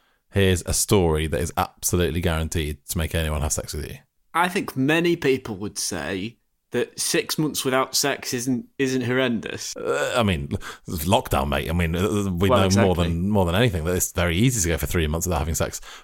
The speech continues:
Speaker 1: But, um,
Speaker 2: Yeah, just, just have a pandemic.
Speaker 1: Yeah, <laughs> have a bloody pandemic. But yes, they do make, they do make a, a big deal out of, uh, them not having sex quite often, don't they?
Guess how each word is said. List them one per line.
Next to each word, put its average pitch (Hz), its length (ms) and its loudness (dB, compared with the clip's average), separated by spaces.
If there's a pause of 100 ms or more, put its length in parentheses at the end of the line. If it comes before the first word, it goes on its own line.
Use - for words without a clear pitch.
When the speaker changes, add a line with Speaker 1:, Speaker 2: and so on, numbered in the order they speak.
(120)
Speaker 1:
But, 110 300 4
um, 101 500 4 (380)
Speaker 2:
Yeah, 151 80 4
just, - 320 -2
just - 180 0
have 113 120 4
a 113 40 4
pandemic. 120 480 4
Speaker 1:
Yeah, 120 140 4
<laughs> - 160 0
have 82 180 4
a 123 80 6
bloody 95 380 2
pandemic. 98 560 2
But 120 100 4
yes, 127 240 4
they 107 80 6
do 123 300 4
make, 95 480 0 (380)
they 98 100 4
do 135 200 4
make 123 200 2
a, 95 80 4
a 95 140 0
big 95 420 0
deal 107 400 4
out 78 140 -2
of, 80 280 -6 (540)
uh, 87 280 2
them 90 460 0
not - 160 0
having 80 260 0
sex - 360 -6
quite 67 160 0
often, - 180 -4
don't 90 200 2
they? - 160 -6